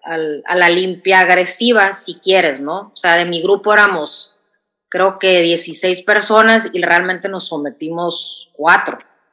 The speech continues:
O sea, cuatro dijeron, "Va, yo me meto",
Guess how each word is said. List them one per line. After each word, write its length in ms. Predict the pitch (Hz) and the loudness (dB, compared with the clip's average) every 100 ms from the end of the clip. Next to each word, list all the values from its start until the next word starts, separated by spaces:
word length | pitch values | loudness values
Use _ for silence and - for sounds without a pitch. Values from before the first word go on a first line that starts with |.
| - | -14
O 100 | - | 0
sea, 240 | 175 151 | 2 4
cuatro 320 | 185 196 214 | 4 6 6
dijeron, 420 | 226 202 190 175 170 | 2 2 0 2 4
"Va, 200 | 190 190 | 6 4
yo 120 | 180 | 2
me 120 | 185 | -4
meto", 600 | 190 226 269 - 269 285 | -2 0 0 -2 -4 -4